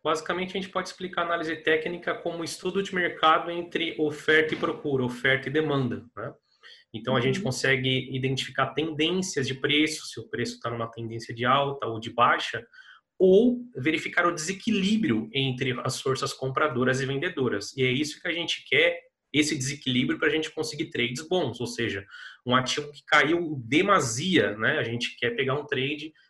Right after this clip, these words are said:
Speaker 1: de repique contra a tendência de, de queda, ou seja, pegar um repique na alta, ou se subiu muito, aquela euforia louca, a gente quer pegar um, um trade na venda pra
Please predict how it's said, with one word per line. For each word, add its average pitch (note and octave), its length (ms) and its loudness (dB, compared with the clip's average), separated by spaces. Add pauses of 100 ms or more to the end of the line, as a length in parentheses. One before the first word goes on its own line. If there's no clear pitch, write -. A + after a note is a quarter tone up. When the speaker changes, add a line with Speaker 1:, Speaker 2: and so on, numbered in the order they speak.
(180)
Speaker 1:
de A2+ 100 -8
repique C3+ 440 0
contra A#2+ 320 0
a B2+ 40 -6
tendência C#3+ 580 -2
de, E3+ 240 -2
de F3 120 -8
queda, D#3+ 240 2
ou B2+ 60 0
seja, A2+ 260 -4
pegar G#2+ 220 -2
um A2 40 -4
repique B2 320 -6
na E3+ 100 4
alta, C3+ 280 4
ou D#3 80 0
se - 160 -8
subiu F3+ 320 -2
muito, E3 420 2
aquela C#3 220 0
euforia D#3 840 2
louca, D3+ 460 2 (380)
a G#2 80 2
gente G#2+ 260 -2
quer A2 100 0
pegar A#2+ 380 2
um, D#3+ 220 -2
um D3 160 -6
trade G#2+ 400 0
na D3+ 140 4
venda B2+ 580 2
pra C3 260 4